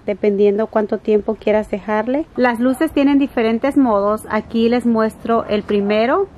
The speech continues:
Ese es otro modo, pueden ver ahí que se quieren como se encienden y se apagan. Ahí pueden ver, ese es diferente también. Así que tú puedes ajustarla al modo que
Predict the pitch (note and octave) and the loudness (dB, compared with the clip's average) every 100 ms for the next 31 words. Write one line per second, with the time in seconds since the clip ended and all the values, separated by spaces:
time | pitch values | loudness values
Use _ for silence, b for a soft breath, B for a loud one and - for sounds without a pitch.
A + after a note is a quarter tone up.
0 | - G#3+ G3+ B3+ C4 B3 D4+ D4+ C4 C4 | -4 -2 -2 0 0 0 2 2 2 0
1 | C4+ A3+ A3+ A3+ A3+ A3 G#3+ A3 C4+ D#4 | 0 -2 0 0 0 0 0 -2 -2 -4
2 | E4 - A#3+ G#3+ G#3 - G3+ G#3 G#3 G3+ | -8 -6 -6 -4 -6 -4 -4 -4 -4 -4
3 | F#3 F#3 F#3+ F#3 - F#3 F#3+ G3 F#3 - | -4 -6 -4 -6 -4 -6 -2 -2 -4 -6
4 | F3 - G3 C4+ C#4+ C#4 C4 C4 C4 - | -12 -4 0 0 -2 -4 -4 -4 -6 -2
5 | G#3 G#3 G#3 A#3 A#3+ A3+ A3+ A#3+ G3+ G#3+ | 0 0 0 -2 -2 0 0 0 -4 -6
6 | - A#3+ - G3+ G3+ G#3+ G#3 A3+ G3 G3 | -4 -4 0 -2 -2 -4 -2 -2 0 -2
7 | G3 A3+ A3+ G#3 G3 F#3+ G3 B3+ E4 A3 | -2 -4 -2 -4 -2 0 0 0 -2 -4
8 | A3+ B3+ B3 C4 C#4 C#4 B3+ B3 A#3+ B3+ | -2 -2 -2 0 0 0 -4 -4 -4 -2
9 | C4+ A#3+ A#3+ C4+ C#4 A#3+ | -2 -2 -2 -2 -2 -6